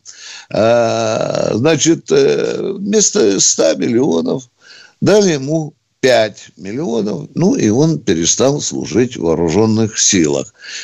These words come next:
Тем не менее, после увольнения он с авиацией не расстался, поскольку поступил на работу, если хотите, на службу, э, в досааф Питера, Ленинградской области,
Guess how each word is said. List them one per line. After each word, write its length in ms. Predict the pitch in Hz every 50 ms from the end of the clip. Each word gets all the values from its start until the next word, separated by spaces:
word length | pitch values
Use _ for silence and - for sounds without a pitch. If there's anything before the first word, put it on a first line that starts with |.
| - -
Тем 260 | - - 233 277 233
не 140 | 240 196 165
менее, 800 | 151 143 143 151 156 160 156 151 143 135 127 120 107 98 92 80 - - - 62 52 - -
после 380 | 160 196 185 - - 127 117
увольнения 760 | 110 101 98 110 120 131 147 175 208 220 214 202 190 185 156
он 420 | - - - 175 196 220 220 - -
с 120 | - - -
авиацией 640 | - 127 123 127 139 165 156 - - 123 120 101
не 140 | 95 117 135
расстался, 720 | 120 101 90 80 - - - 147 170 180 165 - 180 165 - - - - - - - _
поскольку 840 | 139 156 143 - - 190 220 220 202 180 - 196 185 180 180 - _ _
поступил 640 | - 123 120 - - 147 139 131 - 135 120 101 - -
на 240 | - 117 120 104 87
работу, 500 | 87 82 73 98 143 165 - - - -
если 260 | - 190 - - 107
хотите, 460 | - - 101 85 90 92 80 - 78
на 180 | 78 90 107 101
службу, 580 | 92 - 127 190 202 202 170 165 170 165 147 - - - - - - - -
э, 120 | - 131 147
в 140 | 143 139
досааф 640 | 135 185 202 185 - - 165 139 117 98 92 92 - _
Питера, 460 | - 185 196 151 185 165 147 147 123
Ленинградской 720 | 107 107 107 101 104 110 98 120 123 110 - - - 104 -
области, 640 | - - 98 110 123 113 90 - - 90 80 -